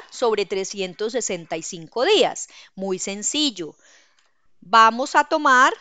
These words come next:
vamos a buscar, vamos a dar el signo más o el igual para fórmulas. Y aquí vamos a digitar PO de potencia. Miren que se nos despliega la función. Hacemos doble clic sobre potencia. ¿Listo?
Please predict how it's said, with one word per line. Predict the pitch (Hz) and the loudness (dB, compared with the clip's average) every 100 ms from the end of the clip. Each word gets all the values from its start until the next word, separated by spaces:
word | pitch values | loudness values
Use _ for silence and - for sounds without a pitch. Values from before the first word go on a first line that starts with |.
| _ _ _ _ _ _ _ | _ _ _ _ _ _ _
vamos | 185 208 226 - | 2 4 2 2
a | 254 | 2
buscar, | 214 - 208 185 | 0 -2 0 2
vamos | 247 381 | 0 2
a | 370 | 2
dar | 240 | 2
el | 277 | 0
signo | - 294 302 | -8 -8 -2
más | 294 359 | 0 0
o | 359 | -4
el | |
igual | 285 226 214 208 294 - _ _ | -6 2 6 6 4 -8 _ _
para | - 208 190 | 2 2 2
fórmulas. | 220 190 214 285 403 - - _ _ _ _ _ _ _ - | 0 -2 -4 -2 -2 -4 -14 _ _ _ _ _ _ _ -2
Y | 294 | 4
aquí | 330 - 311 | 4 2 0
vamos | 311 262 262 262 | 2 2 0 0
a | |
digitar | 262 269 269 - 240 247 _ | 0 -2 -4 2 4 2 _
PO | 302 240 - _ _ _ _ _ _ | 2 2 0 _ _ _ _ _ _
de | 185 247 240 | 2 4 4
potencia. | 220 208 277 285 262 - 185 147 - - - | 0 0 0 0 -2 -6 -8 -12 -14 -20 -10
Miren | 233 247 | -4 -2
que | 254 226 | -2 -2
se | 220 | -4
nos | 196 | -6
despliega | 180 - 214 196 190 226 | -10 -12 -6 -2 0 0
la | |
función. | 226 240 226 349 285 156 - - - | -2 -6 -6 0 0 -2 -10 -16 -4
Hacemos | 196 - 214 254 233 | -2 -2 -4 -4 4
doble | 285 294 - | 4 4 -2
clic | - 320 - | -6 -10 -4
sobre | 330 302 294 | -2 0 0
potencia. | 302 294 233 190 180 262 349 _ _ _ _ _ _ _ _ | -2 0 -2 -2 -6 -6 -8 _ _ _ _ _ _ _ _
¿Listo? | 202 196 - - | -12 -12 -8 -4